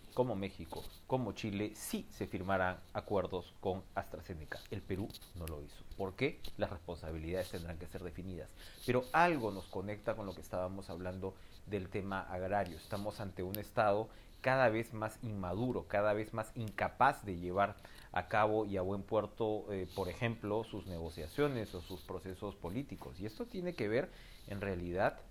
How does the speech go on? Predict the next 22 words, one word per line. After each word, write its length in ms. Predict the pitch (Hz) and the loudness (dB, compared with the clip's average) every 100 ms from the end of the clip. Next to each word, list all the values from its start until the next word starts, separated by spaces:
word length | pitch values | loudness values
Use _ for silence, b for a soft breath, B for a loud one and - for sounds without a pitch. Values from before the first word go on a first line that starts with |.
| - - - - | -16 -18 -12 -6
eh, 320 | 92 85 80 - | -4 -4 -6 -4
con 640 | 98 107 135 147 123 90 73 - - - | 0 2 0 -2 -4 -6 -8 -14 -12 -2
el 120 | 104 | 2
ambiente 880 | 98 98 113 196 143 85 73 73 67 | 2 2 2 4 2 0 -8 -10 -10
que 340 | - 82 82 80 | -8 -6 -4 -6
estamos 400 | - 98 98 90 | -4 -2 -2 -4
viviendo 460 | 85 85 82 85 | -6 -4 -4 -4
hace 300 | 85 - 80 | -6 -6 -10
años. 380 | 73 67 67 - | -10 -12 -14 -10
La 300 | 85 82 85 | -6 -4 -4
argumentación 680 | 90 92 92 87 90 - 120 | -4 -4 -4 -6 -6 -4 -4
que 100 | 113 | -4
se 100 | 104 | -8
está 220 | 101 104 | -4 2
dando 400 | 107 113 113 135 B B B - | 4 2 0 -4 B B B -12
es 120 | - | -8
que 100 | - | -2
los 120 | 113 | -2
funcionarios 460 | - 107 98 98 107 - | -2 -6 -4 0 10 10
públicos 500 | 110 107 107 - 101 | 10 2 0 -2 -2
viven 300 | 107 107 107 | 2 2 4
aterrados 800 | 101 110 104 - 151 95 90 - | 4 6 8 10 10 8 2 -6